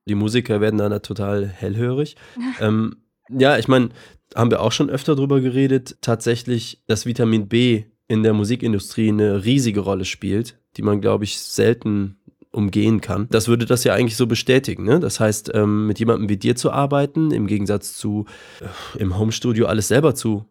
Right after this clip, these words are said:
Speaker 1: prokeln, könnte also noch wesentlich mehr Nebeneffekte haben als nur eine tolle Platte mit einem tollen Sound, sondern das ganze Netzwerk, die Ideen, die du da so hast,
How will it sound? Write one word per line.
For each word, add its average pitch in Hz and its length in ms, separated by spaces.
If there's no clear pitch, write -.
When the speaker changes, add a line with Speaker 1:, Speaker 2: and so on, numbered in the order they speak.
Speaker 1:
prokeln, 123 600
könnte 123 300
also 120 220
noch 120 280
wesentlich 127 460
mehr 127 180
Nebeneffekte 123 720
haben 110 240
als 104 220
nur 117 120
eine 113 140
tolle 113 240
Platte 113 320
mit 110 140
einem 101 100
tollen 104 240
Sound, 117 440
sondern 120 840
das 117 160
ganze 123 320
Netzwerk, 120 800
die 120 320
Ideen, 120 380
die 113 100
du 117 140
da 113 260
so 107 180
hast, - 460